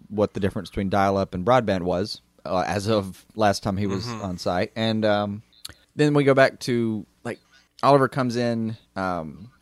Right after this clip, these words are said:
Speaker 1: Felicity's hacking away, and, uh, she says, she says what she's doing, and Oliver kinda says, "Yeah, but that won't, won't that expose you, blah,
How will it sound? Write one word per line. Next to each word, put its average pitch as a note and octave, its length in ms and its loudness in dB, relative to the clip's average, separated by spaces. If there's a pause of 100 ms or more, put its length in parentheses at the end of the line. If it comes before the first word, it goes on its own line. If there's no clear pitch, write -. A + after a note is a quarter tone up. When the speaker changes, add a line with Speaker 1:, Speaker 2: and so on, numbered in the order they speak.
Speaker 1:
Felicity's A2+ 680 -2
hacking A#2 360 -2
away, G2 500 4 (280)
and, G#2 480 0 (100)
uh, - 140 -14 (240)
she B2+ 200 -2
says, F#3 340 0
she D3+ 120 -2
says E3+ 240 -2
what D3 120 -2
she's A#2 200 -4
doing, C3+ 260 4
and A2+ 100 0
Oliver A#2+ 220 2
kinda A2+ 200 -2
says, G#2 220 -4
"Yeah, A#2+ 140 2
but G#2 140 -4
that G2+ 120 0
won't, G2+ 200 -4
won't G#2 160 -2
that G#2 120 2
expose G#2+ 340 -2
you, G#2 60 -6
blah, G#2+ 100 0